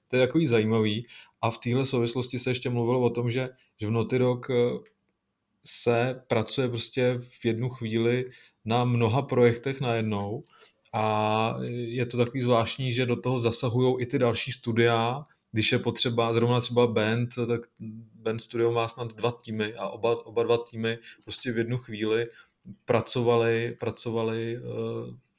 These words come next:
ve spolupráci s Naughty Dog, protože Naughty Dog prostě nestíhal, eh, ukočírovat všechny ty svý projekty a, a v tomhle je takový zvláštní to řízení, jo, že, že já si to představuju, že to je prostě, teď asi nejsou teda v jedné budově, OK, ale že to je prostě jeden velký,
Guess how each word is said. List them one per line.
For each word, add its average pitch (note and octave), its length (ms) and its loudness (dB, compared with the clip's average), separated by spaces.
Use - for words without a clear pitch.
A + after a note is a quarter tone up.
ve A2+ 80 -4
spolupráci A2+ 600 -2
s - 80 -10
Naughty A2+ 240 -2
Dog, A2 200 0
protože A2 460 -2
Naughty A2 240 -2
Dog A2 120 0
prostě G#2+ 220 -8
nestíhal, A2 680 -2
eh, G#2+ 160 2
ukočírovat A2 580 -2
všechny A2 280 -6
ty A2 100 -10
svý A2 160 -8
projekty A2 520 0
a, G#2+ 240 -6
a A2 140 0
v - 80 -12
tomhle B2 260 4
je B2+ 60 8
takový C#3 160 0
zvláštní C3 420 2
to A#2+ 120 2
řízení, A2+ 460 2
jo, G#2 260 4
že, A2+ 340 4
že A#2 520 2
já A2+ 100 4
si G#2+ 80 -4
to B2 80 0
představuju, B2 500 2
že A2 80 2
to G#2 100 0
je A#2+ 60 2
prostě, A#2+ 320 -2
teď A2 200 2
asi A2 220 -2
nejsou A2+ 300 4
teda A2+ 140 6
v G#2+ 60 6
jedné G#2+ 160 0
budově, A2 380 2
OK, G#2+ 220 0
ale A2 320 2
že G#2+ 100 -4
to A2+ 80 -2
je A2 60 0
prostě A2 240 -2
jeden A2+ 260 4
velký, A#2 440 0